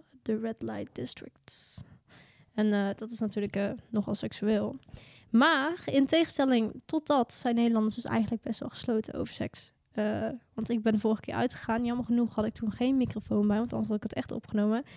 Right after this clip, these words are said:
En ik heb aan een aantal, eh, ik denk dertig mensen gevraagd. Mensen die wel of niet dronken waren. Eh, of ze wouden praten over seks. Dus bijvoorbeeld, eh, "Wat is je bodycount?" Of, ehm,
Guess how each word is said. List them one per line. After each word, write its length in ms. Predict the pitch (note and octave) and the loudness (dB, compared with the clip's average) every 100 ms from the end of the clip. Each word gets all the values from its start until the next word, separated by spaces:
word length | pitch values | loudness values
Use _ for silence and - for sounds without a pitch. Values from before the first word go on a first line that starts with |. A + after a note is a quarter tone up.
| - - - | -20 -20 -4
En 100 | B3 | 2
ik 100 | B3 | 4
heb 180 | C4 C4 | 4 4
aan 280 | - A#3 A3+ A3 | 4 6 6 4
een 220 | A3+ G#3+ | 2 4
aantal, 640 | A#3+ A#3+ B3 A3+ G#3+ G#3 - | 4 4 6 6 6 4 -2
eh, 300 | - G#3 G#3+ G3+ - | -2 2 2 0 -2
ik 180 | A#3 | 0
denk 220 | A3+ A#3 G#3+ - | 2 2 2 0
dertig 340 | B3 - B3 | 0 0 0
mensen 320 | A#3 A#3+ B3 | 0 2 0
gevraagd. 380 | - - - - | 0 -4 -4 -2
Mensen 240 | G#3 G3+ | -4 -2
die 100 | G#3+ | -6
wel 220 | G3 - - | -4 -2 -2
of 180 | A3 | -2
niet 100 | A3 | -2
dronken 340 | G#3+ A3 A3+ A#3 | -2 -4 -2 -2
waren. 320 | A#3 A#3 B3+ - - - - - | 0 0 -2 -8 -20 -20 -20 -4
Eh, 400 | B3 B3 B3 A#3 - | 4 8 8 6 4
of 120 | B3 | 0
ze 340 | - A#3+ A#3 A3 | 4 6 6 6
wouden 220 | A#3 A#3 | 4 4
praten 340 | - C#4+ C#4+ A3+ | 4 0 4 4
over 120 | A3+ | 4
seks. 320 | A#3+ - - - - - | 0 -4 -8 -12 -14 -2
Dus 260 | G#3 G#3+ | 0 0
bijvoorbeeld, 540 | A3 G#3 G#3+ G3 A3 - | -4 -4 -4 -4 -6 -6
eh, 160 | A3+ | -6
"Wat 140 | A#3 A#3 | -4 -6
is 60 | |
je 60 | A3 | 2
bodycount?" 520 | A3 G#3+ - A3+ - | 2 2 -4 -6 -8
Of, 240 | - A3 - | -6 -6 -6
ehm, 300 | - - | -8 -6